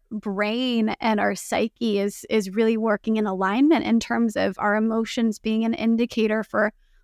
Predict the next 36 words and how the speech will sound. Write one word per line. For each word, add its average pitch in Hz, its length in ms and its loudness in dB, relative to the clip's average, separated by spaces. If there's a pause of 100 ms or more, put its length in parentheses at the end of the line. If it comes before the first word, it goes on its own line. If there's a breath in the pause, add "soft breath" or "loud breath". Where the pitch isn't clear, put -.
what 233 200 0
our 233 120 2
hunger 226 480 0
is 226 380 -2
out 208 180 2
of 202 200 -4
life, 208 640 0
what 220 340 0
in 220 120 0
our 220 160 0
life 226 500 0
we 214 160 -2
are 214 120 -4
hungry 196 440 -4
for. - 420 -8 (420)
So 240 100 -2
I 226 80 2
think 226 260 0
that 240 200 0
that 226 200 4
is 214 180 2
actually 233 760 0
the 240 80 2
most 226 300 -2 (200)
perfect 247 560 -2
scientific 226 680 -2
analogy 226 640 0
that 214 140 -2
you 214 100 -4
could 214 200 -6
possibly 220 600 0
bring 202 240 2
to 233 100 0
this 214 180 0
conversation. 214 800 -4
So - 160 -4